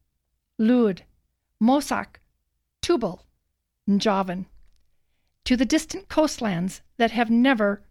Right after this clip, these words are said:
heard of my fame or seen my glory. And they shall proclaim my glory among the nations. They shall bring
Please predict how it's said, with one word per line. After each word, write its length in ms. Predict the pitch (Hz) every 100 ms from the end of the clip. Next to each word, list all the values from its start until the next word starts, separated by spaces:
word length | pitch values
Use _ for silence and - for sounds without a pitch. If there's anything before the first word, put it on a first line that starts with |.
| _
heard 340 | - 240 208
of 140 | 202
my 180 | 220 214
fame 480 | 220 - 196 190 196 - - _
or 120 | - 233
seen 420 | - 277 226 202
my 140 | 208
glory. 500 | 208 202 196 190 190 _ _ _ _ - - - -
And 200 | 226 220
they 120 | 240
shall 280 | - 269 254 - -
proclaim 580 | 247 240 - 269 285 302 -
my 200 | 247 226
glory 500 | 220 202 202 214 233 _
among 380 | - 220 226 202
the 100 | 196
nations. 640 | 202 196 - 196 196 - - _ _ _ _ _ _ _ _ -
They 140 | 220
shall 260 | 208 240 214
bring 440 | 208 254 226 202